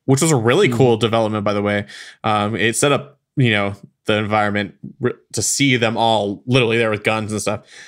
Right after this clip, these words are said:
Speaker 1: My prediction is that everybody's gonna want Sam dead. So the Hunters are going to try to kill him, but they realize he's a good person. So they stick up for him and they all unite to fight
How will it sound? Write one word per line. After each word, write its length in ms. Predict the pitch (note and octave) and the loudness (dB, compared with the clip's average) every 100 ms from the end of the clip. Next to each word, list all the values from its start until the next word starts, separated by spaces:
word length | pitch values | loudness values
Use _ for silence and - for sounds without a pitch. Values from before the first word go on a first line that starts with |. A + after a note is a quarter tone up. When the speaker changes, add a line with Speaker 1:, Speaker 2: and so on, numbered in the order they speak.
| _ | _
Speaker 1:
My 140 | C#3+ E3+ | 0 0
prediction 600 | G#3+ C#3+ - A#2+ A#2 B2+ - - _ _ _ _ _ _ | 2 0 2 0 2 -2 -6 -18 _ _ _ _ _ _
is 220 | A#2+ A2+ | 0 0
that 420 | A2+ A2+ A2 G#2 _ | 2 2 2 -2 _
everybody's 380 | B2+ C#3+ F#3+ F3+ | 0 4 2 2
gonna 200 | F#3+ E3 | 2 2
want 340 | D#3 C#3+ C3+ - | 2 2 0 -4
Sam 520 | - C3 B2+ B2 A2+ | 0 2 2 2 0
dead. 340 | - G#2 F#2+ | 2 0 0
So 100 | - | -2
the 80 | G#2+ | -2
Hunters 380 | A2+ C3+ C#3+ B2+ | 0 0 0 0
are 40 | |
going 200 | B2 A#2+ | 0 -2
to 100 | A2+ | -2
try 160 | A2+ A#2+ | -2 0
to 60 | A2 | 0
kill 220 | - G#2 | -2 -2
him, 340 | G#2 G2 A2+ - _ _ _ _ _ | -2 -4 -6 -12 _ _ _ _ _
but 240 | C3+ C3 - | -2 -2 -2
they 100 | C3 | 0
realize 520 | A#2 C3 F3 D#3+ A#2 - | 2 2 2 2 0 -2
he's 140 | A2 | -4
a 60 | A2 | -4
good 340 | - D#3 E3 | -2 0 0
person. 580 | - A2 G2+ - F#2+ G2 - _ _ _ - | -2 -4 -4 -6 -8 -10 -14 _ _ _ -12
So 280 | - B2+ A#2 | -4 0 2
they 100 | A2+ | 0
stick 420 | - - C#3 C#3 | -2 -2 0 2
up 220 | D3+ - | -2 -2
for 220 | C3 A#2 | 0 0
him 380 | G#2+ A2 G#2 G#2+ - | 0 -2 -4 -6 -6
and 340 | A#2 A2+ A2 G#2+ _ _ _ _ | -4 -2 -4 -8 _ _ _ _
they 160 | A#2 A2+ | 0 2
all 240 | B2+ C3+ C3+ | 4 4 4
unite 500 | C3 C3 C3+ A#2+ - | 4 6 4 2 -2
to 120 | A#2+ | -2
fight 680 | - - C#3+ A#2+ - - | -2 0 2 2 -2 -8